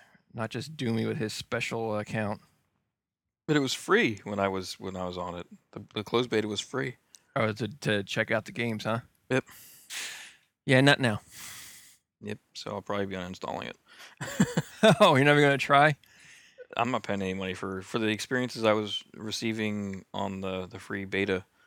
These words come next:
Speaker 2: um, both on the P S three and P S four. It is not worth a dollar to play a game.
Speaker 1: That bad?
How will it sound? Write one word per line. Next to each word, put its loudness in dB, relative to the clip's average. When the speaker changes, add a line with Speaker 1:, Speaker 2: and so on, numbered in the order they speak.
Speaker 2:
um, -8
both -6
on -10
the -12
P -6
S -6
three -8
and -10
P -8
S -8
four. -8
It -8
is -12
not -6
worth -12
a -6
dollar -2
to -10
play -6
a -10
game. -10
Speaker 1:
That 6
bad? 2